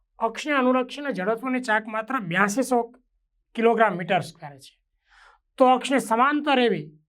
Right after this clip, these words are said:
દ્રવ્યમાન કેન્દ્રથી પાંચ મીટર અંતરે રહેલી અક્ષને અનુલક્ષીને ચાક માત્રા કેટલી? અને આપણે છે ને મિત્રો, બે અક્ષ લેવાની છે કે આ અક્ષ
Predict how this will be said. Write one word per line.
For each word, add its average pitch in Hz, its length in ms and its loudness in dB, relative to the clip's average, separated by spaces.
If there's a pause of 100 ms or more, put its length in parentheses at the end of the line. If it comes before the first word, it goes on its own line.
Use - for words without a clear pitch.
(300)
દ્રવ્યમાન 254 480 2
કેન્દ્રથી 240 460 -4
પાંચ 254 560 -2
મીટર 262 260 -4
અંતરે 233 400 -2
રહેલી 208 460 0 (460)
અક્ષને 240 320 -4
અનુલક્ષીને 247 680 -2
ચાક 202 300 -2
માત્રા 196 320 -4
કેટલી? 147 380 -12 (1080)
અને 240 100 6
આપણે 254 320 4
છે 349 120 -2
ને 349 80 2
મિત્રો, 208 300 2 (4000)
બે 247 100 10
અક્ષ 277 300 2
લેવાની 220 340 2
છે 185 160 -2
કે 208 100 -2
આ 269 260 4
અક્ષ 320 140 -8